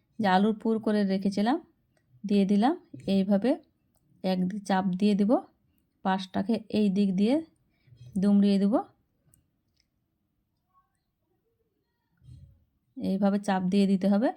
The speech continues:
এই দিকটাও এইভাবে চাপ দিয়ে দিব যাতে মুখটা খুলে না যায়। এইভাবে সবগুলাকে করে নেব। সবগুলা করা হয়ে গেছে। কড়াইয়ে তেল গরম বসিয়ে দিয়েছি আগে থেকে।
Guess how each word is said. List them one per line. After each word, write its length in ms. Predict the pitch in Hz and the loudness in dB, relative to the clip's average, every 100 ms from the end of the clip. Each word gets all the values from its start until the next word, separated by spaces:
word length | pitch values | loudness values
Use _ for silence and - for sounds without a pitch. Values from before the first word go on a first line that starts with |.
| _ _ _ _ | _ _ _ _
এই 120 | 196 190 | -4 0
দিকটাও 420 | 202 202 220 262 | -2 -2 0 0
এইভাবে 640 | 285 208 208 180 196 220 311 - _ | 0 0 -2 0 -2 0 -4 -6 _
চাপ 180 | 190 175 | -4 -2
দিয়ে 280 | 180 196 | 0 0
দিব 180 | 190 196 269 359 _ _ _ _ - | 0 0 0 -4 _ _ _ _ -4
যাতে 260 | 190 185 | -2 0
মুখটা 360 | 214 196 196 202 | 0 0 0 -6
খুলে 320 | 202 214 196 | -4 0 2
না 140 | 190 180 | 2 0
যায়। 220 | 175 196 302 - _ _ _ _ _ _ _ | 0 0 -2 -6 _ _ _ _ _ _ _
এইভাবে 420 | 202 202 196 196 233 | -2 0 2 2 0
সবগুলাকে 680 | - 185 190 196 196 190 226 | 0 -2 0 -2 -2 -2 -4
করে 240 | 202 190 | -2 -2
নেব। 160 | 190 196 302 - _ _ _ - | -2 -2 -2 -6 _ _ _ -20
সবগুলা 600 | - - 208 202 220 226 | -10 -2 0 0 0 0
করা 280 | 226 202 196 | 0 0 0
হয়ে 240 | 208 202 | 2 2
গেছে। 320 | 196 190 190 262 370 _ - - _ _ _ _ _ _ _ _ _ _ - | 2 0 0 -2 -2 _ -20 -20 _ _ _ _ _ _ _ _ _ _ -2
কড়াইয়ে 320 | 196 190 214 | 0 2 0
তেল 220 | 214 220 | 0 0
গরম 240 | 214 202 208 | 2 2 2
বসিয়ে 280 | 202 196 202 | 0 -2 0
দিয়েছি 300 | 190 196 196 | 2 0 0
আগে 200 | 180 175 | -2 -2
থেকে। 280 | 185 202 254 | -2 -2 -2